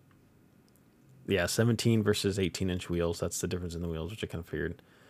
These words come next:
Uh, you get L E D headlights and turn signals between the two. Obviously, the premium has them. The other one doesn't.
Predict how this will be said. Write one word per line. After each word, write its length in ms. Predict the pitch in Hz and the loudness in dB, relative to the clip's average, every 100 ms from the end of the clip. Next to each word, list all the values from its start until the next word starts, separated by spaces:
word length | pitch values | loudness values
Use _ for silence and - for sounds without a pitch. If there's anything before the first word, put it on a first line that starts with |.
| - - - - | -20 -20 -6 4
Uh, 120 | 117 | 6
you 120 | 117 | 8
get 160 | 123 - | 8 8
L 140 | 120 | 8
E 40 | 113 | 6
D 80 | |
headlights 380 | 104 104 107 101 | 4 4 4 4
and 80 | 95 | 0
turn 220 | - 101 | 0 0
signals 400 | 95 98 101 101 | 2 2 2 0
between 300 | - - 98 | -2 -4 -2
the 60 | 95 | -2
two. 460 | - 95 92 92 92 | -2 -2 0 0 0
Obviously, 440 | 92 90 - 92 | 0 0 0 0
the 80 | 85 | 0
premium 320 | - 90 92 | -2 -2 -2
has 200 | 90 90 | -2 -2
them. 220 | 95 95 | -2 -2
The 200 | 92 90 | -2 -2
other 80 | 87 | -2
one 100 | 90 | -2
doesn't. 460 | 90 87 85 - | -2 -2 -4 -8